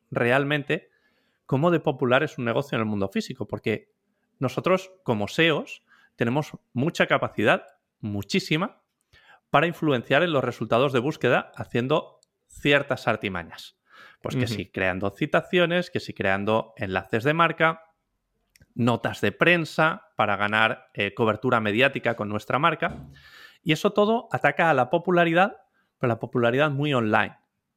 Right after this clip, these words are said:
Speaker 1: Esto lo podemos falsear los seos.
Speaker 2: Ujú.
Speaker 1: De hecho, este factor de popularidad ha cambiado mucho y lo que quiere ver Google es que ese negocio realmente aparece mencionado en Internet.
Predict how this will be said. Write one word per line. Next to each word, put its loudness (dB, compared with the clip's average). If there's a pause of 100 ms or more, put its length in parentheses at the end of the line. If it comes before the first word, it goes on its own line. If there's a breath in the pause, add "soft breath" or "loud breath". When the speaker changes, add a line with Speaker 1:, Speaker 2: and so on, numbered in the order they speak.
(100)
Speaker 1:
Esto 0
lo 2
podemos 0
falsear 2
los -6
seos. -6 (460 soft breath)
Speaker 2:
Ujú. -4
Speaker 1:
De -4
hecho, 0
este 0
factor 0
de 2
popularidad 2
ha 2
cambiado 0
mucho -2 (180)
y -2
lo -2
que -4
quiere 2
ver 2
Google 0
es -8
que -2
ese -4
negocio 0
realmente 0
aparece -2
mencionado -2 (160)
en -6
Internet. -8